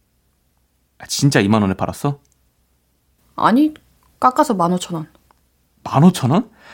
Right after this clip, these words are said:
Speaker 1: 아, 나 그거 팔만 원 주고 샀단 말이야. 그럼 그거 판 돈이라도 내놔. 내가 보태서 새 거 사게.
Speaker 2: 돈 벌써 다 쓰고 없지?
Speaker 1: 내 물건 마음대로 파는 것도 모자라서 돈까지 홀랑 다 쓴 우리 언니. 이런 언니가 세상에 또 있을까요?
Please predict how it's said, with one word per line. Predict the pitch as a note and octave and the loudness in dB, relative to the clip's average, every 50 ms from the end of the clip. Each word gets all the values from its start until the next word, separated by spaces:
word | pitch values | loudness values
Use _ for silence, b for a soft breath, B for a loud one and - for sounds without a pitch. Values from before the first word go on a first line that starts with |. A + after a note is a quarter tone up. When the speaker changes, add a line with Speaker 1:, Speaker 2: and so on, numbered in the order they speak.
| B B B B B B B _ _ _ _ _ _ | B B B B B B B _ _ _ _ _ _
Speaker 1:
아, | - F#3 | 0 2
나 | F3 | 2
그거 | F3 - F#3 F#3 | 2 2 0 -2
팔만 | - - - - C#4 D4 D4+ | -2 -2 0 2 4 6 6
원 | D4 C4+ | 6 6
주고 | D4+ D#4 | 4 2
샀단 | G#3 G3+ G3 - F#3+ | 0 0 0 0 2
말이야. | F#3 F3+ E3+ D#3+ D#3 D3 C#3+ C#3+ D3+ D#3+ E3 D#3 D3 C3+ B2+ A#2+ A#2 A2+ | 4 4 4 4 4 4 4 4 4 4 4 4 4 4 4 4 2 0
그럼 | - - G#3+ A3+ | -2 -2 0 0
그거 | G3+ F#3+ F#3+ G3+ - | 0 0 -2 -4 -2
판 | - - C4+ C4+ | 0 0 2 4
돈이라도 | C4 C4 B3 A3+ G#3+ F3 D#3 | 4 4 4 4 2 2 2
내놔. | B2+ B2+ - C3 A#2+ | 2 2 2 2 2
내가 | A#2 B2 A#2+ | 0 -2 -2
보태서 | - C#3+ C#3+ F3 E3 D3+ | -4 -4 -4 -4 -4 -4
새 | C#3+ F3+ | -2 -2
거 | E3+ E3+ | -2 0
사게. | D#3+ C3 G#2+ G2+ F#2 - _ _ _ _ _ _ _ _ _ _ _ _ _ _ _ - | 0 -2 -4 -4 -6 -10 _ _ _ _ _ _ _ _ _ _ _ _ _ _ _ -2
Speaker 2:
돈 | - D#4+ D#4 C#4+ | 2 2 2 2
벌써 | - A#3 A#3 A#3 A#3+ A3+ A#3 | 2 0 -2 -2 -2 -4 -4
다 | - G#3+ G3 | -4 -8 -6
쓰고 | - - A3 G#3+ F#3+ | -4 -4 -2 -2 -4
없지? | F3 - - - B3 A#3+ G3+ - - - _ _ _ _ _ _ _ _ _ _ _ _ _ | -4 -6 -4 -2 0 0 -2 -4 -10 -20 _ _ _ _ _ _ _ _ _ _ _ _ _
Speaker 1:
내 | - - A2 A#2 C3+ D3 C#3+ C#3+ | -6 -2 0 2 4 4 4 4
물건 | C3+ G#2+ G#2+ A2+ A#2+ B2+ B2 C3 C3 B2+ B2 | 2 2 0 0 0 0 0 0 0 0 0
마음대로 | G#2+ F#2 G#2 A#2+ C#3 D3 D3 C#3+ C#3+ C#3+ C#3 | 0 -2 0 -2 -2 0 -2 -2 -2 -4 -4
파는 | C#3+ - - F#3+ G3 F#3+ | -6 -6 -4 -4 -2 -2
것도 | E3+ E3+ E3 - - C#3+ B2 | -2 -4 -6 -6 -4 -4 -2
모자라서 | G#2 G2+ G2 G2+ G#2 F#2+ F#2+ F#2+ F#2 - G2 F#2+ F2+ | -2 -2 -2 -2 -2 -2 -4 -4 -6 -6 -8 -8 -10
돈까지 | - - A#2 A#2+ D3+ D#3+ C#3+ D3 D3+ D3 D3 C#3 C#3+ C#3+ | -8 -4 -2 -2 -2 -2 -2 0 0 0 0 0 -2 -4
홀랑 | D3 C#3 - - G3+ G3+ G3 G3 F#3+ F#3 F3+ | -4 -4 -4 -4 -2 -2 0 0 0 0 -2
다 | - - - A2+ | -4 -8 -12 -14
쓴 | - - - C3 B2 | -12 -8 -4 -4 -2
우리 | A2+ A2 A#2 | -2 0 0
언니. | A2 G2 F#2+ F#2+ F#2 F#2+ F#2+ F#2 | 0 -2 -2 -2 -4 -4 -6 -6
이런 | F#2+ G#2 C3+ D3+ C#3+ | -4 -4 -4 -2 -2
언니가 | A#2 A2+ A#2+ B2+ B2 C3 | -2 -2 -2 -2 -2 -4
세상에 | C3 - D#3+ E3+ E3+ D#3+ D#3+ | -6 -6 -6 -6 -6 -6 -6
또 | D#3 - G#3 A3 | -6 -4 -4 -4
있을까요? | A#3 - - D#3 D3 - C3 A#2 B2+ C3+ - | -4 -4 -6 -8 -4 -2 -2 -2 -2 -2 -6